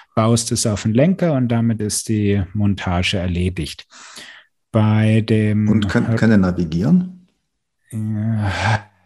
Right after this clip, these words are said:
Speaker 1: Also unter uns, nein. Laut Datenblatt, ja.
Speaker 2: Also das heißt also, ein Track draufspielen geht nicht?
Speaker 1: Genau.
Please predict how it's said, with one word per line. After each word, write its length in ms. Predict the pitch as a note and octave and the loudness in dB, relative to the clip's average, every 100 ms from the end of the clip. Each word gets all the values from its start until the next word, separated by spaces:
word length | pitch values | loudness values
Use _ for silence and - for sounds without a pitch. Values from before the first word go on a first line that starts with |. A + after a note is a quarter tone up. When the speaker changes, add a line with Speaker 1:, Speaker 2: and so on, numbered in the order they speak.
| _ _ _ _ - - - | _ _ _ _ -18 -18 -6
Speaker 1:
Also 240 | - - D#3 | -2 0 4
unter 420 | D3+ D3+ C#3 - | 4 6 4 4
uns, 720 | D3+ G#3 A#3+ B3 - - - _ | 6 8 8 4 0 -4 -10 _
nein. 640 | A2+ A#2+ B2+ F3 A#3 C4 - - - - - - | 2 4 6 8 8 6 2 -10 -20 -20 -14 -6
Laut 440 | A2 A#2 A#2+ - | -2 0 -2 -2
Datenblatt, 800 | G#2+ A#2+ C#3+ C3 A#2+ A#2 A2 - | -2 -2 -4 -6 -2 0 0 -2
ja. 420 | - D2+ C2+ B1 _ _ _ _ _ _ _ _ _ _ - | -6 -4 -6 -10 _ _ _ _ _ _ _ _ _ _ -6
Speaker 2:
Also 160 | F#2 F2+ | -2 -2
das 120 | F#2+ | 0
heißt 200 | G#2 G#2 | -2 -2
also, 140 | F#2+ | -4
ein 180 | F2 F2 | -4 -4
Track 300 | - G#2 - | -2 -2 -2
draufspielen 600 | E2+ G2 - - E2+ F2 | -4 -2 -2 -4 0 0
geht 180 | E2+ F2 | 0 -2
nicht? 300 | D#2+ D2+ - _ - _ _ _ _ _ | -4 -6 -16 _ -20 _ _ _ _ _
Speaker 1:
Genau. 420 | - F#2+ A2+ D#3 | -2 2 4 4